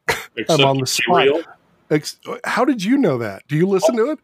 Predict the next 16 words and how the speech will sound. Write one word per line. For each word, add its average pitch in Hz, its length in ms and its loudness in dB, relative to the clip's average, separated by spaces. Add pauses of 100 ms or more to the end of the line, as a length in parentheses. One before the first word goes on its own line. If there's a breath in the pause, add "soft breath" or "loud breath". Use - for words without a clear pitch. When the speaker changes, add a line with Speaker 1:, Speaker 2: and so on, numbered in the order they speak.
(140)
Speaker 2:
yes, 440 380 2
I've 175 160 0
heard 143 200 0
your 120 120 -6
podcast. 127 680 -2
Are 277 40 -10
you 247 120 -12
kidding 285 340 -4
me? 349 280 -2
Speaker 1:
Oh. - 60 -16
Speaker 2:
Of - 80 -20
course 330 300 -4
I 135 80 -8
know 107 180 -2
this. 85 400 -10 (320)
Speaker 1:
Okay, 135 400 0